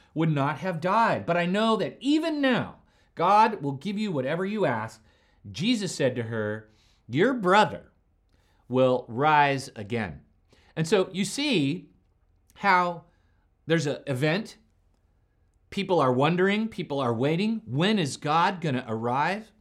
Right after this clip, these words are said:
Uh, it doesn't end, uh, the way they thought it would. Um, Jesus delays, and Martha and Mary are like, "Well, <laughs> what's taking him so long?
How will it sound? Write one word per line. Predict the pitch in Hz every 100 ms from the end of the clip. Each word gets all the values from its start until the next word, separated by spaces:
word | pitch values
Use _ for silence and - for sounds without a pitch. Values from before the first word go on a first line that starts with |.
| _ _ _ _ _ -
Uh, | 123 117 113 - -
it | 135
doesn't | - 220 202 135 -
end, | 151 170 196 240 247 - _ _ _ _
uh, | 131 127 120 110
the | 135
way | 151 160 175
they | 147 123
thought | - - 143 190
it | 185
would. | 214 233 262 - - _ _ _ -
Um, | 131 123 113 113 95
Jesus | 92 180 226 214 180
delays, | 123 113 151 135 175 220 139 127 196 202 - _ _ _ _ _ -
and | 165 165 160 160 160 - _ _ _
Martha | 135 202 247 247 170
and | 156
Mary | 180 233 214 165
are | 147
like, | 165 143 -
"Well, | 175 226 - _ - -
<laughs> | _ _
what's | - 262
taking | - 330 320 262
him | 202
so | - 160
long? | 127 95